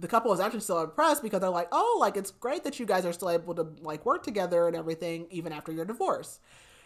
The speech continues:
And they tell them that they're actually not married, the older couple. They've been together for thirty years, but they decided that they don't really, like, believe in the constraints of marriage,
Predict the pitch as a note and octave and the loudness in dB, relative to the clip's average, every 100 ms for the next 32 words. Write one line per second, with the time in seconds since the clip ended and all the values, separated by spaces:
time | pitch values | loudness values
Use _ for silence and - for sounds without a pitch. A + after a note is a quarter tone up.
0 | - A3 A3 G#3+ G#3+ G#3+ D4+ - B3+ A#3 | -4 0 2 0 2 2 4 6 8 8
1 | A3+ G3+ G#3 F3+ G#3+ A#3 F4 C#4 F3+ F#3 | 4 2 0 2 2 0 -2 0 2 2
2 | F#3 D#3+ D#3+ F#3+ G3 E3+ E3 D#3 - E3+ | 2 0 2 0 -2 -2 -2 -4 -6 -4
3 | E3 E3+ D#3 E3 E3 F#3+ E3+ E3+ E3+ E3 | -4 -4 -6 -6 -6 -2 0 0 -2 -6
4 | E3+ D#3 G#3 C4+ C4 G3+ F3 D#3+ D#3 D3+ | -4 -2 0 0 0 -2 -2 -4 -4 -6
5 | D#3 D#3 D#3+ E3 D#3+ E3+ D#3+ D#3+ D3+ D3+ | -6 -6 -4 -4 -4 -6 -6 -6 -8 -12
6 | - F3 E3 D#3+ D#3 D#3+ F3 - F#3+ D#3+ | -10 -6 -4 -6 -6 -6 -8 -6 -4 -2
7 | E3 F3 E3+ E3+ D#3+ F#3 - D#3 D#3 G3+ | 0 -2 -2 -6 -8 -8 -10 -10 -8 -6
8 | G3 F#3+ E3+ D3 D3+ D3 D#3 D3+ | -6 -6 -6 -6 -6 -6 -6 -8